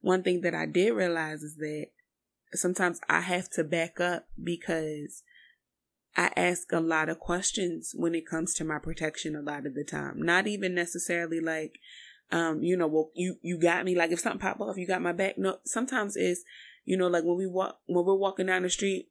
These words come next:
you know, "You're gonna walk further from the curb." Well, why? Like that, it, like, that's my thing. Sometimes I, I find that within myself, my,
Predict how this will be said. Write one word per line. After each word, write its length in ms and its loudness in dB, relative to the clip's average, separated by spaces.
you 160 2
know, 320 2
"You're 240 2
gonna 240 4
walk 420 0
further 340 4
from 200 0
the 60 0
curb." 420 0
Well, 220 6
why? 360 2
Like 260 4
that, 240 4
it, 280 6
like, 380 -2
that's 320 2
my 160 -2
thing. 300 -4
Sometimes 680 -2
I, 580 2
I 160 4
find 380 0
that 160 0
within 320 -2
myself, 760 -2
my, 540 0